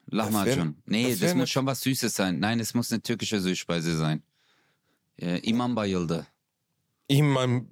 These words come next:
Speaker 1: Ba-, was?
Speaker 2: Bayıldı. Der Imam ist ohnmächtig geworden.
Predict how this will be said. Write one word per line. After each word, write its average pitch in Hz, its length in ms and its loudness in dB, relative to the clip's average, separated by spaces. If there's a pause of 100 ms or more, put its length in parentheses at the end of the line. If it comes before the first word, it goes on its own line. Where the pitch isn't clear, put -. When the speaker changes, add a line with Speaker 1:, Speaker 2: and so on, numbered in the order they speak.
Speaker 1:
Ba-, 107 300 0 (380)
was? 120 200 0 (500)
Speaker 2:
Bayıldı. 104 640 0 (240)
Der 98 140 0
Imam 117 360 0
ist 110 120 -4
ohnmächtig 110 520 -2
geworden. 78 440 0